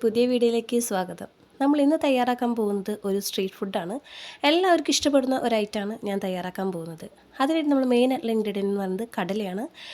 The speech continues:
ഈ കടല ഉപയോഗിച്ചാണ് നമ്മൾ തയ്യാറാക്കുന്നത്. ബീച്ചിലും ഉത്സവത്തിനൊക്കെ പോയി കഴിഞ്ഞാൽ മുപ്പത് രൂപ, നാൽപത് രൂപയൊക്കെ റേറ്റ് വരുന്ന നമ്മളൊരു, ഒരു മസാലക്കടല നമുക്ക് മേടിക്കാനായിട്ട് കിട്ടും. അതാണ് തയ്യാറാക്കാൻ പോകുന്നത്.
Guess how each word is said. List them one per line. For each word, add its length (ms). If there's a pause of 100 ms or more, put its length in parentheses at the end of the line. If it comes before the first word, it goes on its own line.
(260)
ഈ 180
കടല 220
ഉപയോഗിച്ചാണ് 440
നമ്മൾ 160
തയ്യാറാക്കുന്നത്. 680 (180)
ബീച്ചിലും 640
ഉത്സവത്തിനൊക്കെ 600
പോയി 240
കഴിഞ്ഞാൽ 280
മുപ്പത് 540
രൂപ, 300
നാൽപത് 340
രൂപയൊക്കെ 540 (120)
റേറ്റ് 260
വരുന്ന 240
നമ്മളൊരു, 360 (540)
ഒരു 100
മസാലക്കടല 540
നമുക്ക് 260
മേടിക്കാനായിട്ട് 500
കിട്ടും. 360
അതാണ് 320
തയ്യാറാക്കാൻ 460
പോകുന്നത്. 440